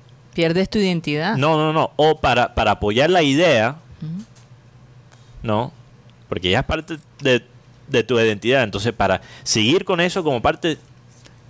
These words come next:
Speaker 2: de tu identidad, tienes que armarte unos pajazos mentales. Tienes que mentirte, a, tienes que mentir a ti mismo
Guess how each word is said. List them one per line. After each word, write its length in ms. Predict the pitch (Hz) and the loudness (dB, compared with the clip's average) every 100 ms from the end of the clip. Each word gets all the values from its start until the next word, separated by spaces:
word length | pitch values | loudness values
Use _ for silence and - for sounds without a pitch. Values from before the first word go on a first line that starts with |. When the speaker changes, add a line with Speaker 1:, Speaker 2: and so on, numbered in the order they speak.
| - - | -20 -4
Speaker 2:
de 220 | 113 107 | -2 0
tu 440 | 117 110 104 101 - - | 0 0 -2 -6 -12 -8
identidad, 460 | 123 107 107 131 156 | -2 -2 0 0 0
tienes 260 | 113 131 127 | -2 -6 -2
que 300 | 120 107 - | -2 -2 -4
armarte 520 | 107 98 95 107 107 | -4 -2 -2 -2 -4
unos 180 | 113 110 | -6 -6
pajazos 440 | - 98 98 101 98 | -4 -2 -2 -4 -8
mentales. 460 | 87 85 85 85 - - - - - - - _ - - - - | -6 -4 -4 -4 -12 -20 -20 -20 -20 -20 -20 _ -20 -20 -20 -6
Tienes 240 | 101 107 | -4 -4
que 160 | - 120 | -2 -4
mentirte, 800 | 101 92 - 151 123 92 95 90 | -4 -8 -4 -2 -2 -4 -2 0
a, 300 | 85 55 - - | 0 -4 -12 -10
tienes 200 | - 117 | -6 -4
que 80 | 139 | -4
mentir 380 | 107 101 151 156 | -4 -4 0 0
a 100 | 107 | 0
ti 140 | 120 | -2
mismo 480 | 127 143 113 90 78 | -2 -4 -6 -10 -12